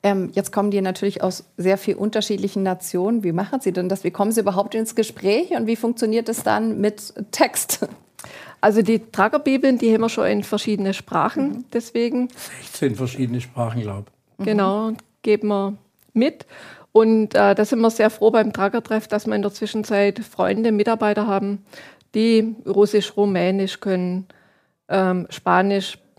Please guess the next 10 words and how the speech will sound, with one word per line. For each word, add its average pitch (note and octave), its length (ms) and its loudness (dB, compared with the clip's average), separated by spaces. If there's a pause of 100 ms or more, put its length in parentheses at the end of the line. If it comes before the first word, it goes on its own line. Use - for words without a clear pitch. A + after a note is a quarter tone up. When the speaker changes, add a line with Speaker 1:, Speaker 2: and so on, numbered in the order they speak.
(460)
Speaker 2:
sodass G3+ 680 0
wir G#3 240 -4
uns G3+ 240 -4
mit G3+ 220 0
den F#3+ 180 2
L-K-W-Fahrer F#3 680 -4
auch C#3+ 120 -4
unterhalten F#3 540 -6
können. F3 320 -6 (160)
Speaker 1:
Mhm. A#3+ 280 -8